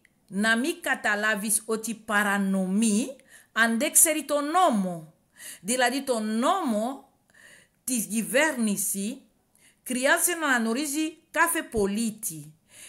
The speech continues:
Επειδή όταν ένα πολίτη δεν ξέρει τον νόμο της πατρίδα του,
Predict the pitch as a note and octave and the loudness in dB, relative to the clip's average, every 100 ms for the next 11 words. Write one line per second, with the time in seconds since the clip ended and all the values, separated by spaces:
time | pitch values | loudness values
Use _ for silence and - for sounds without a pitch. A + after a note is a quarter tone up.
0 | - A3 A3 A3+ G#3 C#4 D4+ E4 E4+ F4 | -6 -2 -2 -2 0 2 2 2 2 0
1 | E4+ C4+ B3 C4+ C4+ G#3 E3+ E3+ - _ | -2 -2 -2 -2 -4 -6 -8 -12 -20 _
2 | _ - - F3 F3+ C#4+ F4+ - F4 D4+ | _ -20 -20 -8 0 0 4 4 4 2
3 | A#3+ E3+ - _ _ _ - A#3 G#3+ A3+ | -2 -6 -12 _ _ _ 0 2 2 2
4 | C4+ E4 D4+ A3+ F#3+ E3 - _ _ - | 4 4 4 2 0 -4 -14 _ _ -8
5 | A#3+ A#3 - G3 F#3+ C4 D4+ G3+ F3 - | -2 -2 0 -2 -2 -2 -2 -2 -4 -6
6 | F3+ G#3+ | -8 -8